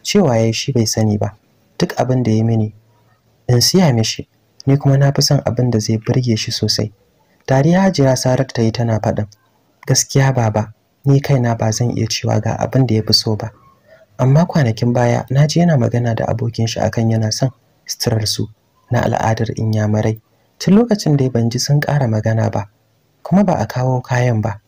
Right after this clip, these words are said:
Idan har kika shirya masa su a matsayin gift ɗinsa, na san zai yi farin ciki sosai, kuma zai yi mamaki."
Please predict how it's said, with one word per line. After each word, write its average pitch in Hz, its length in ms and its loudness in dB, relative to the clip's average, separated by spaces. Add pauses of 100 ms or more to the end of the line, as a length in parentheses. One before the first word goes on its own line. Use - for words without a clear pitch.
(460)
Idan 156 220 2
har 170 160 2
kika 165 220 -2
shirya 117 360 0
masa 110 260 -2
su - 180 -2
a - 80 -2
matsayin 110 420 0
gift 107 300 -4
ɗinsa, 104 340 -2 (480)
na 123 140 0
san 131 220 2
zai 135 140 0
yi 117 100 2
farin 107 340 0
ciki - 300 -8
sosai, 131 460 -4 (440)
kuma 160 240 2
zai 165 220 2
yi 120 80 2
mamaki." 104 580 0